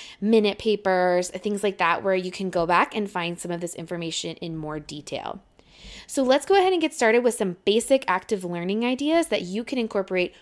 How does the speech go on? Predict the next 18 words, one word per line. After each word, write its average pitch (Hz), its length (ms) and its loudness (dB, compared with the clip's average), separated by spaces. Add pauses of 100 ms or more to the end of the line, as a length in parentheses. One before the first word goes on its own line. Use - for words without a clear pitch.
(160)
really 294 420 4
easily. 208 640 2 (220)
If 180 100 -4
you're 185 120 0
looking 233 320 0
to 226 80 4
start, 208 340 0
go 196 100 2
ahead 190 300 2
and 170 140 -4
put 196 180 -4
something 180 280 -2
in 165 60 -6
one 165 140 -4
of 160 100 -6
your 156 220 -6
current 160 340 -8
lectures. - 600 -8